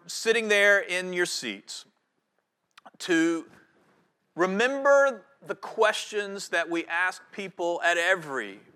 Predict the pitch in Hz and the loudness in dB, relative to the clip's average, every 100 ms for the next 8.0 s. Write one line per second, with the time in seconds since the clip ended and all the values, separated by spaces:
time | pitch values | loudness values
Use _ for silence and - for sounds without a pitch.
0 | - 120 107 104 - 101 - 101 _ _ | -6 0 0 -2 -14 -16 -16 -20 _ _
1 | _ _ _ _ _ _ _ - - 220 | _ _ _ _ _ _ _ -12 0 4
2 | 214 - 226 214 196 - 170 165 156 160 | 4 4 -6 -8 -8 -6 -4 -2 -2 2
3 | 165 160 - - - 170 165 262 233 117 | 2 2 -6 -18 -10 -8 -6 -2 -2 -2
4 | 107 117 135 156 156 - 156 - 160 160 | -6 -12 -10 -10 -10 -8 -10 -6 -2 -2
5 | - - 151 - 175 170 117 - 113 - | -4 -10 -10 -6 -4 -4 -4 -10 -12 -12
6 | _ _ _ _ - 135 - 139 160 160 | _ _ _ _ -6 -6 -6 -8 -4 -4
7 | - 107 - - 104 110 - - - | -8 -18 -20 -18 -16 -18 -20 -20 -20